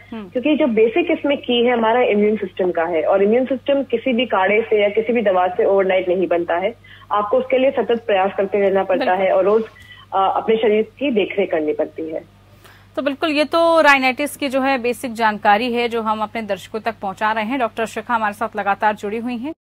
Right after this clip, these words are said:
Speaker 1: आज हम बात कर रहे हैं rhinitis की और इससे जुड़े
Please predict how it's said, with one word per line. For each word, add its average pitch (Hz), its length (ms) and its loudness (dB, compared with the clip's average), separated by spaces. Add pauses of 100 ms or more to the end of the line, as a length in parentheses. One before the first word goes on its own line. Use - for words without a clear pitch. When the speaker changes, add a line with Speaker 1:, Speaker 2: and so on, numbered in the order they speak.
(180)
Speaker 1:
आज 220 220 0
हम 220 160 -10
बात 196 320 4
कर 240 120 2
रहे 247 160 -4
हैं 254 380 -4
rhinitis 190 560 -4
की 262 340 -8
और 208 180 -2
इससे 220 280 -8
जुड़े 208 360 -8